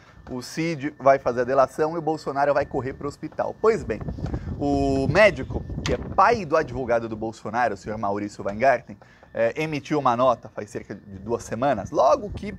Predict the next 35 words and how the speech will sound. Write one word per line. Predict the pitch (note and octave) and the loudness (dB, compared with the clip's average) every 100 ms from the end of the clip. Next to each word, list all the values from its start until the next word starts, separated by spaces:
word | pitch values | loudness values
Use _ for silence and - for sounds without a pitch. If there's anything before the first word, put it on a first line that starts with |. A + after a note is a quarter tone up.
| - D#3+ | -12 -2
o | |
advogado | D#3 C3+ C3+ C3 | -2 0 0 0
do | A2+ | -2
Cid | - B2 | -12 -16
falou | - A2 | -8 -8
que | - A2+ - | -8 -10 -8
ele | A2+ G#2 | -6 -4
delataria, | G#2 A2 A2+ C3 D#3 B2+ - - - - | -4 -2 2 4 4 0 -6 -20 -20 -10
dizendo | A#3 D#3 D#3 | -4 -2 -2
que | D#3+ | -4
o | |
Bolsonaro | D3 D#3 D#3 A#2+ C3 | -4 -4 -2 0 0
precisava | C3+ C3+ A2+ B2+ | 0 -6 0 0
de | A#2 | 0
três | A#2 _ D3 D#3 G3 D#3 | -8 _ 0 2 0 -6
cirurgias | - C3+ G#2+ G2+ D3 A2+ | -6 -4 -4 -2 -4 -4
urgentes. | F3+ F#3 A2 G2 A2+ C3 B2+ G2+ _ - - _ - - - | -6 -6 -8 -8 -6 -4 -6 -10 _ -20 -20 _ -20 -14 4
E | B3+ | 4
aí | C3 F#3 | 4 0
o | |
laudo | B2 B2+ D#3+ | 4 4 4
dizia | A2+ G#2+ C#3+ | -4 -6 -6
que, | C3+ | 2
olha, | C#3+ F3 B2+ | 6 6 4
isso | A2+ C#3+ - | -2 -6 -14
tudo | - F3 F3 D#3 | -10 -6 -4 -4
é | |
por | - - | -6 -8
conta | - - C#3+ | -4 -2 0
do | C#3 | 0
atentado | - B2+ G2 - D3+ D#3 B2+ | 0 -8 0 4 6 4 0
que | B2+ A#2+ | -8 -6
o | |
Bolsonaro | C3+ B2+ A#2+ C3 C3+ | -6 -6 -6 -4 -4
sofreu | C3 - A2 - B2 D#3 D#3 C#3+ B2 | -4 -8 -12 -8 -4 -2 0 -2 -4